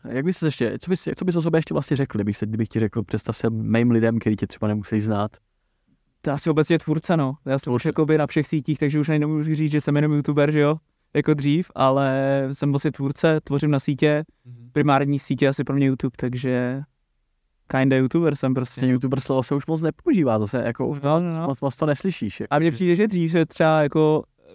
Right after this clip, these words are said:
Speaker 2: ve skateové komunitě to bylo jako no go být youtuber,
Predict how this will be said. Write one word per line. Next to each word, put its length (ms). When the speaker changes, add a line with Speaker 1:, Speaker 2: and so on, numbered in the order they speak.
Speaker 2:
ve 140
skateové 300
komunitě 400
to 100
bylo 140
jako 140
no 200
go 180
být 180
youtuber, 500